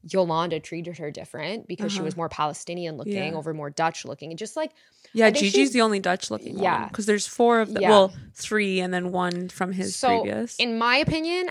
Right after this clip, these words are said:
Speaker 1: I think that probably Abel has a lot to answer for, and I think that
Speaker 2: Uh-huh.
Speaker 1: she, he always sings about how his girl's doing cocaine backstage before walking the
Speaker 2: Uh-huh.
Speaker 1: catwalk. Like,
Speaker 2: Okay, so it
Speaker 1: all
Speaker 2: has to
Speaker 1: of
Speaker 2: be about
Speaker 1: these
Speaker 2: her.
Speaker 1: themes
Speaker 2: Yeah.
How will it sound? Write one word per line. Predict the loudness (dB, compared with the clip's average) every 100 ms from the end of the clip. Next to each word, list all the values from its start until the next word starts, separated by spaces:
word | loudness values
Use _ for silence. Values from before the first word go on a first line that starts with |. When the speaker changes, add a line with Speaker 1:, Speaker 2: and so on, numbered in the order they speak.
| -2
Speaker 1:
I | -2
think | 0 -4 -4 0
that | 2 4 2 _ _ _
probably | 2 4 4 2 -4 -4 -6
Abel | -4 -4 -2 -4 -4
has | -4 -4
a |
lot | 2 4 4
to | 0
answer | 0 4 2
for, | 4 6 6 4 4
and | 6 6
I | 2
think | 0 -6 -2
that | 2 2 2
Speaker 2:
Uh-huh. | -4 -10 -12
Speaker 1:
she, | -6 -2 -2 -2
he | 0 -2 0
always | 2 4 2 0
sings | -4 -2 -2
about | 0 0 2
how | 4 4
his | 2 -4
girl's | -2 0 0
doing | -2 -4 -4
cocaine | -4 -4 -4 0
backstage | 4 4 2 -4 -4 -6
before | -4 0 4
walking | 4 4 0
the | 0
Speaker 2:
Uh-huh. |
Speaker 1:
catwalk. | 6 6 8 8 8 8
Like, | 0 -2
Speaker 2:
Okay, | -4 -8
so | 0
it | 8
Speaker 1:
all | 10 10
Speaker 2:
has |
to | 6
Speaker 1:
of |
Speaker 2:
be | 2
about | 0
Speaker 1:
these | -2
Speaker 2:
her. |
Speaker 1:
themes | -2 0 0
Speaker 2:
Yeah. | -2